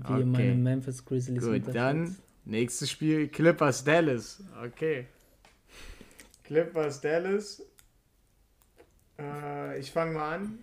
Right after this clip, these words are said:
Speaker 2: Ich glaube, Dallas in sechs.
Speaker 1: Oh, oh,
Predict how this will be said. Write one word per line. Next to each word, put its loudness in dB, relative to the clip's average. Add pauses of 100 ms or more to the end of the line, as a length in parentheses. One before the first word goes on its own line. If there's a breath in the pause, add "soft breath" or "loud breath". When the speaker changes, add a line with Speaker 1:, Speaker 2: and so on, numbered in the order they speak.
Speaker 2:
Ich -20
glaube, 4
Dallas 2
in -10 (400)
sechs. -8
Speaker 1:
Oh, -4
oh, -8